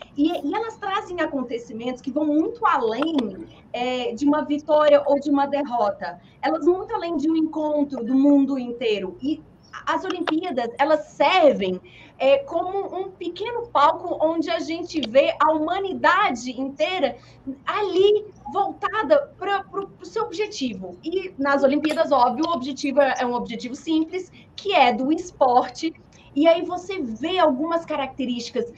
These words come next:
é, psicológicas, você vê, é, amizade se formando, inimizade se formando, e ali serve de pano de fundo pra gente discutir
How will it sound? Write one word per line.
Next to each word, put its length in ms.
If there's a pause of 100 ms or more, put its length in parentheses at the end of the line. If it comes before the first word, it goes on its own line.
(180)
é, 220
psicológicas, 920
você 100
vê, 200 (400)
é, 180
amizade 560
se 140
formando, 760
inimizade 680
se 120
formando, 480
e 200
ali 280
serve 220
de 100
pano 200
de 120
fundo 220
pra 140
gente 200
discutir 680